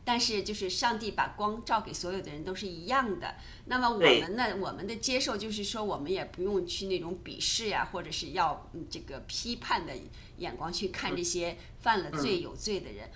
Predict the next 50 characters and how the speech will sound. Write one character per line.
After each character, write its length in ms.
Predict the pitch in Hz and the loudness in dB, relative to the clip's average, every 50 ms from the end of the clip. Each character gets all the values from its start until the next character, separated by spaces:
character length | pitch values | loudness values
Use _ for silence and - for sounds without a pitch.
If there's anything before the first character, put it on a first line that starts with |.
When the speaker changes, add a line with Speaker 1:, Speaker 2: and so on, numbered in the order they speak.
| - - - | -16 -14 -10
Speaker 1:
我 160 | - - 165 | -6 -6 -4
们 140 | 160 175 185 | -2 0 4
要 180 | 202 196 185 | 4 4 4
用 140 | 190 185 165 | 4 0 0
包 180 | - 214 202 208 | 2 2 2 2
容 160 | 196 175 165 | 2 0 -2
的 100 | 175 160 | -4 0
心， 400 | 170 - - 170 165 165 160 - - | 0 2 2 0 0 -4 -6 -8 -8
也 80 | - | -6
希 260 | 147 - - - 240 262 | -2 0 0 2 2 2
望 160 | 240 208 175 | 2 2 0
他 160 | 175 170 139 | -4 -6 -6
们 100 | 131 156 | -8 -8
悔 280 | 151 - - 113 143 - | -10 -10 -12 -12 -10 -6
改， 180 | - - - | -4 -4 -4
回 240 | - - - 147 127 | -6 -8 -10 -12 -4
到 180 | 127 196 175 170 | 0 0 0 0
我 180 | 160 - - | 0 -4 -10
们 180 | 113 110 101 123 | -10 -12 -12 -12
的 100 | 135 127 | -10 -10
这 160 | 120 170 147 | -10 -10 -10
个， 120 | 123 - - | -4 0 2
Speaker 2:
对。 180 | 156 127 127 - - - - - - | 2 2 2 -2 -8 -14 -16 -12 -8
Speaker 1:
我 200 | 170 175 156 - | -6 -6 -6 -6
们 180 | - - - 185 | -8 -8 -6 -6
的 80 | 226 | -4
这 200 | 240 247 240 196 | -2 -2 -2 -2
个 240 | 156 147 110 - - - | -2 -4 -6 -8 -6 -4
范 220 | - 170 160 127 | -2 -2 -2 -2
围 200 | 113 101 - - - | -6 -10 -12 -12 -10
内 200 | - 170 131 98 - | -10 -10 -10 -10 -10
来。 180 | - 57 71 - - - - - | -10 -10 -10 -10 -12 -14 -12 -6
但 140 | - 214 220 | -2 0 2
是 220 | 220 - 254 220 | 2 2 2 2
呢， 160 | 202 180 170 - - - - - | 0 0 0 -2 -6 -12 -10 -6
其 160 | - - 208 208 | -4 -2 0 0
实 240 | 202 208 202 202 | 2 2 2 2
也， 260 | - - 160 131 - - - - - - - - - | 2 0 -4 -8 -10 -12 -14 -18 -18 -18 -18 -6 2
当 160 | - 214 208 | 6 6 6
然 100 | 202 208 202 | 6 6 2
这 60 | 214 | 0
是 140 | 208 208 202 | -2 -2 -2
两 160 | 196 - - | -2 -2 -2
方 200 | - - 185 190 | -2 0 0 2
面 240 | 202 208 190 170 139 | 2 0 -2 -2 -4
的 100 | 117 - | -8 -10
了， 140 | - - - - - - - | -12 -12 -12 -12 -12 -10 -6
一 100 | 208 226 | -4 -2
个 120 | 208 226 | 0 2
是 400 | - - - 233 214 202 190 170 | 2 2 2 2 0 0 0 0